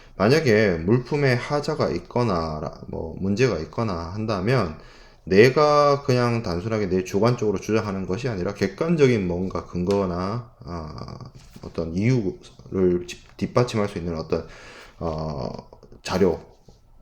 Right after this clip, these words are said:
증거 이런 것들이 필요할 겁니다. 그래서 반드시 기본적으로 물품에 대한 검사가 이루어져야 돼요. 이 물품이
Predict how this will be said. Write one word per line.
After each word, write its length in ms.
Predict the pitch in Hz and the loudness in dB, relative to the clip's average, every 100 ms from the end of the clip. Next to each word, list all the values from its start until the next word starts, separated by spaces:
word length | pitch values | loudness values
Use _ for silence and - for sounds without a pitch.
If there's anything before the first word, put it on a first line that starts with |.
| - | -16
증거 560 | - 107 113 101 - - | -2 2 4 4 2 0
이런 180 | 131 175 | 2 2
것들이 260 | - - | 2 -2
필요할 300 | - 101 98 | -6 -8 -6
겁니다. 320 | - 110 69 73 | -6 -6 -6 -2
그래서 560 | 104 123 107 117 78 - | 0 2 2 2 0 -6
반드시 320 | 90 127 110 | -2 -2 -2
기본적으로 540 | 139 143 98 90 90 | 0 2 2 -2 -2
물품에 400 | 85 113 - 143 | 0 -2 -2 -6
대한 180 | 107 87 | -4 -4
검사가 1080 | 95 90 117 104 - - - - - 92 80 | -4 -4 -2 -4 -6 -16 -20 -20 0 2 2
이루어져야 540 | 98 104 87 80 85 101 | 2 2 2 -2 -6 -6
돼요. 260 | 76 85 | -6 -6
이 160 | 113 104 | -2 -2
물품이 720 | 90 104 - 98 123 151 | 0 -2 -2 0 2 0